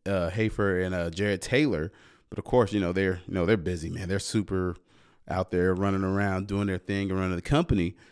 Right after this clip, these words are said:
So, but when I was getting ready to leave, I was at the airport and I'm sitting there chilling with my Black Rifle,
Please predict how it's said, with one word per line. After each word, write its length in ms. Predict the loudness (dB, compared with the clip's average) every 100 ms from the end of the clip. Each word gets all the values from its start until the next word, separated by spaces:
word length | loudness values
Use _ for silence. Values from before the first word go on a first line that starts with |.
| _
So, 200 | 2 4
but 220 | 4 2
when 140 | 4 6
I 80 |
was 140 | 6 6
getting 320 | 6 6 6
ready 280 | 4 4 2
to 180 | 4 4
leave, 540 | 4 0 -2 -6 -10 -18 _ _
I 100 | -2
was 120 | 0 2
at 120 | 0
the 120 | 0
airport 460 | 2 2 2 2 2
and 60 |
I'm 40 | 0
sitting 180 | 0 0
there 120 | 0
chilling 360 | 0 0 4
with 100 | 4
my 100 | 2
Black 320 | 0 2 0 0
Rifle, 540 | 0 0 2 2 0